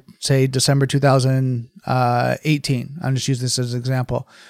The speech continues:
So then I know what my time is. Now, how am I gonna measure that, right?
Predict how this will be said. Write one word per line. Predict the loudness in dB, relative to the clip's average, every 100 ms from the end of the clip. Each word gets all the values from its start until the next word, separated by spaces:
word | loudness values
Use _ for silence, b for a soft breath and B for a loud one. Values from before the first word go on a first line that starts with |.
| b b
So | 4 6
then | 6
I | 6
know | 6 6 6
what | 4 0
my | -2
time | 2 6 6
is. | 6
Now, | 2
how | 4
am | 4
I |
gonna | 4 4
measure | 6 6 4
that, | 0 -4 _ b b b
right? | -4 -2